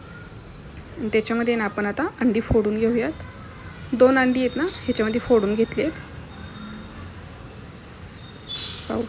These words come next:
शकता. आणि दोन अंडी आहेत ना, दुसऱ्या एका वाटीमध्ये मी फोडून घेतलेत. आणि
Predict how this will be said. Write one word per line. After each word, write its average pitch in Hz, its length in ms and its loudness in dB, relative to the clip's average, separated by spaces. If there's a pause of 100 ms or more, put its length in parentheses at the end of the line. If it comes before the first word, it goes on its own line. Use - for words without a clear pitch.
शकता. 285 300 -6 (1900)
आणि 220 160 0
दोन 240 280 6
अंडी 240 240 4
आहेत 226 140 4
ना, 262 100 0 (1500)
दुसऱ्या 214 280 4
एका 202 160 2
वाटीमध्ये 202 440 2
मी 262 180 4
फोडून 202 320 2
घेतलेत. 247 400 0
आणि 214 220 0